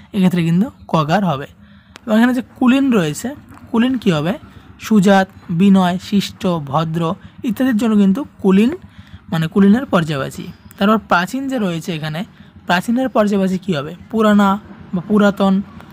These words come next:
নবীনের পর্যায়বাচী কী হবে? নয়া, নতুন বা অবার্চিত ইত্যাদি। তো গদ্যাংশটি দেখো, একবার নিজের থেকে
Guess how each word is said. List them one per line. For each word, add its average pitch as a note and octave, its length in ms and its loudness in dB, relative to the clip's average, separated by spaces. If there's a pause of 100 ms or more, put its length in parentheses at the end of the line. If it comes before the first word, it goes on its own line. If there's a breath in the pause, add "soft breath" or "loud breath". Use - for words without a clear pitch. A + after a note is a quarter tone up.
(280)
নবীনের A#3+ 360 6
পর্যায়বাচী A#3+ 500 2
কী F#3+ 140 -2
হবে? C3+ 220 -4 (540)
নয়া, A3 400 6 (500)
নতুন A3 400 2 (100)
বা E3+ 140 4 (1300)
অবার্চিত G#3 560 0 (480)
ইত্যাদি। D#3+ 400 -6 (1500)
তো - 120 -4
গদ্যাংশটি A3 580 4
দেখো, A3+ 300 2 (760)
একবার F#3+ 240 0
নিজের G#3 260 2
থেকে A3 180 -2